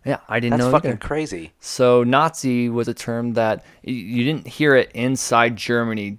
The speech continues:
Speaker 1: during, you know, when Hitler's power, because <laughs> if you were calling Nazis a bad name, you might, you know,
Speaker 2: Yeah.
Speaker 1: who knows what could happen.
Speaker 2: Yeah.
Speaker 1: But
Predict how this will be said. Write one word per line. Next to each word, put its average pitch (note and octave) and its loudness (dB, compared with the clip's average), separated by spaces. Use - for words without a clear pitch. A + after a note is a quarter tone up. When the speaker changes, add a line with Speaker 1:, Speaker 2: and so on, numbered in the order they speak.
Speaker 1:
during, A#2+ 2
you A2 -12
know, F#2+ -8
when G2 -8
Hitler's G2+ -6
power, A2 0
because - -12
<laughs> - -18
if - -10
you B2 -2
were G2 -12
calling G#2 -6
Nazis G2+ -10
a - -10
bad G2 -10
name, A2 -2
you G2+ -8
might, F#2+ -12
you F2 -16
know, F2+ -14
Speaker 2:
Yeah. - -18
Speaker 1:
who B2 -6
knows A2+ -4
what E2+ -14
could G2 -10
happen. G2 -8
Speaker 2:
Yeah. F#2 -14
Speaker 1:
But C3 2